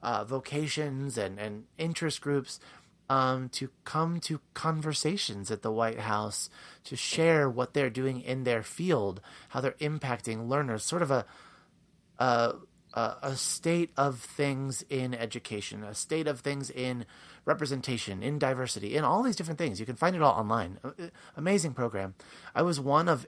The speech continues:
eight librarians uh, selected for this, like, panel thing.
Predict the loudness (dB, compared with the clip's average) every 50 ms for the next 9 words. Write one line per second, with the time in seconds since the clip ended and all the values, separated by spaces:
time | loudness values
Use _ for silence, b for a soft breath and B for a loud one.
0 | 0 2 2 2 2 -2 -6 -8 -10 _ -20 -20 -6 -2 0 0 0 0 0 -2
1 | 0 -2 -2 -4 -4 -4 -6 -6 -6 -8 -8 -10 -14 -18 -20 -20 _ _ _ _
2 | _ _ _ _ -6 -2 -2 0 0 -2 -4 -4 -2 -2 0 2 2 2 0 0
3 | -4 -6 -6 -6 -6 -6 -4 -2 -2 -2 -2 -2 -4 -4 -6 -6 -8 -8 -8 -10
4 | -14 _ _ -12 -8 -6 -6 -4 -4 -4 -6 -6 -10 -8 -6 -4 -4 -4 -4 -6
5 | -10